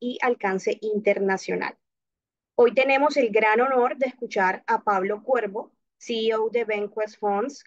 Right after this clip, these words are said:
con maestría en finanzas del Florida Institute of Technology. Está especializado en banca de inversión y asesoría para individuos de alto patrimonio. Ha gestionado capital para empresas de América Latina con fondos estadounidenses.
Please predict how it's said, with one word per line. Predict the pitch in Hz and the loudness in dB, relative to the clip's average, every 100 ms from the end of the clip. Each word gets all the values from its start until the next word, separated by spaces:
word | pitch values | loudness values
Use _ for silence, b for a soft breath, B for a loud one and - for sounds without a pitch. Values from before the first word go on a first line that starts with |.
| _ | _
con | 220 208 | -4 -4
maestría | 190 - 202 202 | -4 -2 0 0
en | 202 | -2
finanzas | 233 226 208 202 214 233 | 0 2 0 -2 -4 -4
del | 226 202 | -2 -2
Florida | 202 202 190 196 | 0 0 0 0
Institute | 202 208 - 208 226 - | 0 -2 -4 -8 -10 -4
of | 220 214 | -4 -4
Technology. | - 180 190 196 196 226 339 - _ _ b b _ | -8 -4 -2 0 0 0 -2 -6 _ _ b b _
Está | - 220 233 | -6 -4 -6
especializado | 220 240 277 269 254 226 220 233 | -4 -4 -4 -6 -4 -2 0 0
en | 240 | -2
banca | 208 208 240 | -2 -4 -4
de | 240 | -4
inversión | 247 196 185 233 233 285 | -2 -4 -6 -4 -2 -2
y | |
asesoría | 294 247 - 202 202 208 214 220 | -2 -4 -2 -4 -2 -2 -2 -4
para | 226 | -6
individuos | 214 202 196 190 208 | -6 -8 -8 -6 -6
de | 214 208 | -4 -4
alto | 185 208 | -6 -10
patrimonio. | 220 190 185 247 311 311 - _ _ _ _ | -8 -4 -2 -2 -2 -8 -12 _ _ _ _
Ha | 233 | -4
gestionado | 254 254 277 247 226 226 | -4 -4 -4 -2 -2 -2
capital | 262 233 214 208 | -8 -6 -8 -6
para | 226 233 | -4 -4
empresas | 214 214 208 226 | -4 -4 -4 -4
de | 226 | -2
América | 214 190 214 | -2 -2 -2
Latina | 226 202 202 220 | -2 -2 -4 -6
con | - 220 | -4 -6
fondos | 208 202 202 202 214 - | -2 -2 2 0 0 -4
estadounidenses. | 233 214 208 190 180 180 175 - - | -8 -2 -2 0 -2 -2 -4 -10 -20